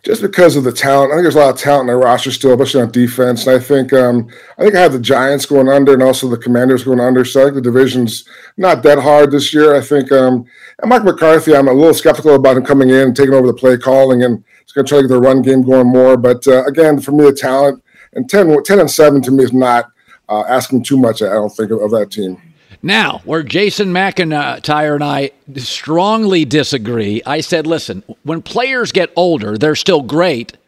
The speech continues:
Speaker 2: They're just not as great as often." Darnold, Cooper Kupp, Stafford. I, and Sean McVay is absolutely a top ten coach in the league. The N F C is weaker. I look at that six and a half number, and that would have been,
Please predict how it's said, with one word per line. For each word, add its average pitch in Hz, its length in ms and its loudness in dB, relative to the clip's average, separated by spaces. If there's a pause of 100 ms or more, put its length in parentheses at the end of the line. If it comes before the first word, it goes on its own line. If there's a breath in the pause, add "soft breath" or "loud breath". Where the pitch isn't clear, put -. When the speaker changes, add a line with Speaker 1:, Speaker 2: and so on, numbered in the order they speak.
(220)
Speaker 2:
They're 151 100 0
just 170 240 -2
not 170 160 -6
as 143 120 -4
great 165 280 -2
as 123 120 -6
often." 139 460 -4 (320)
Darnold, 170 540 -2
Cooper 165 340 -4
Kupp, 151 260 -4
Stafford. 180 600 -6 (480)
I, 220 320 -2
and 185 240 -6
Sean 240 300 -2
McVay 185 320 -4
is 180 260 -6
absolutely 165 920 -4 (180)
a 131 100 -6
top 165 280 -6
ten 147 240 -6
coach 143 260 -4
in 120 60 -10
the 127 100 -8
league. 139 340 -4 (440)
The 135 240 -6
N 175 80 -2
F 185 140 -4
C 185 220 -2
is 135 160 -4
weaker. 143 460 -4
I 226 160 0
look 254 160 -2
at 180 100 -4
that 165 200 -2
six - 260 -6
and 151 100 -4
a 135 40 -8
half 202 280 -4
number, 117 380 -6
and 156 140 -4
that 254 160 -4
would 220 80 0
have 180 80 -4
been, 165 200 -4